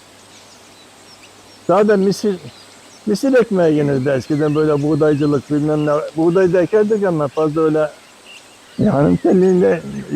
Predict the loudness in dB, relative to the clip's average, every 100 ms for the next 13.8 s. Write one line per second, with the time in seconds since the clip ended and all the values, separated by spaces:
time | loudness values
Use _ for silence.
0 | -2 -2 -2 -2 0 0 2 0 2 0
1 | 0 -4 -4 -2 0 0 -2 0 0 0
2 | 0 0 -2 0 -2 -2 -2 0 0 0
3 | 0 -2 -2 -4 -4 -8 -10 -20 -20 -20
4 | -20 -16 -2 2 2 2 2 2 0 -2
5 | -4 -16 -20 -20 -20 -20 -20 -20 -20 -20
6 | -20 -16 -4 0 2 0 0 0 0 0
7 | -2 -4 -4 -2 0 0 0 -2 -4 -8
8 | -10 -10 -12 -8 -2 2 2 2 0 0
9 | 0 0 2 2 0 0 -2 -2 -4 -8
10 | -16 -10 -8 -2 0 2 2 0 0 0
11 | -4 -6 -20 -20 -20 -20 -20 -20 -20 -20
12 | -10 -2 2 4 2 0 0 -2 -2 0
13 | 2 2 2 -2 -2 -4 -4